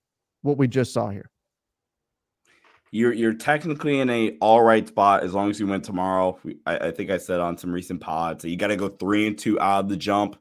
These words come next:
Speaker 2: to close out the month, and then you got the, the March schedule. You take care of business tomorrow against Washington, you'll finish off three and two, and then, uh, you have this, uh,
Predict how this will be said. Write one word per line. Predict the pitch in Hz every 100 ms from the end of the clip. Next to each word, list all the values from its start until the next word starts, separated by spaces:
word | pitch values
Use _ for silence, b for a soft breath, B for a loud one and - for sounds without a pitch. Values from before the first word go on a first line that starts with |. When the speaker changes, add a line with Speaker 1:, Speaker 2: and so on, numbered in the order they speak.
| _ _ _ _
Speaker 2:
to | -
close | - 101 95
out | 95 95
the |
month, | 95 92 90
and | 85 87
then | 90
you |
got | 90 85
the, | 95 87
the | 85
March | 85 87 92 -
schedule. | 85 78 82 78 78 _ _ _
You | 82
take | - 107
care | 107 117
of | 117
business | 113 113 -
tomorrow | 113 110 117 117
against | 101 104 98
Washington, | 104 107 120 113 123
you'll | 95 -
finish | 98 95 101
off | 98 -
three | 95 98
and | 95
two, | - 113 147 147 _ _ _ _ _
and | 95 95
then, | 90 95 92
uh, | 92 90
you | 90 95
have | 98 90
this, | 101 101 -
uh, | 98 98 98